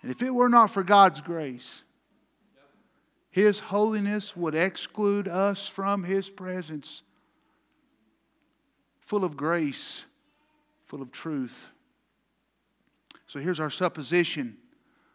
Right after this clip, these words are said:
And we're gonna have fun tonight with the word grace. Under five headings, we're gonna use grace as an acrostic. G R A C E.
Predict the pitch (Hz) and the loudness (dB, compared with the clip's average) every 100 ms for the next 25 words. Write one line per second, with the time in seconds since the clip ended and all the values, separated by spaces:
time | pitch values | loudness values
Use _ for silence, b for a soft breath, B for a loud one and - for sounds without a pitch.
0 | _ - 143 170 165 147 190 185 165 156 | _ -12 -8 -2 -2 -2 -2 -2 2 4
1 | 160 147 151 139 b b b b _ 156 | 4 0 -8 -8 b b b b _ 0
2 | 165 143 131 143 135 117 110 - - _ | 0 0 -4 -4 -4 -6 -12 -18 -20 _
3 | _ _ _ _ _ _ _ _ _ _ | _ _ _ _ _ _ _ _ _ _
4 | _ _ _ _ _ _ _ _ _ _ | _ _ _ _ _ _ _ _ _ _
5 | _ _ _ _ _ - 175 175 - 185 | _ _ _ _ _ -4 0 0 2 6
6 | 180 156 165 170 147 127 147 160 156 156 | 6 6 2 2 2 -2 -6 -4 -4 -6
7 | 151 - 160 165 165 143 147 143 - 160 | -10 -2 2 2 0 -6 -6 -6 -2 0
8 | 156 - 139 123 - _ _ _ b b | 0 -2 -14 -18 -20 _ _ _ b b
9 | 131 131 175 180 185 156 156 156 156 147 | -12 -4 -2 -2 -4 0 2 2 -2 -6
10 | 147 143 143 B B - 151 139 127 147 | -4 -4 -8 B B -12 -6 -6 -6 -4
11 | 139 120 | -4 -6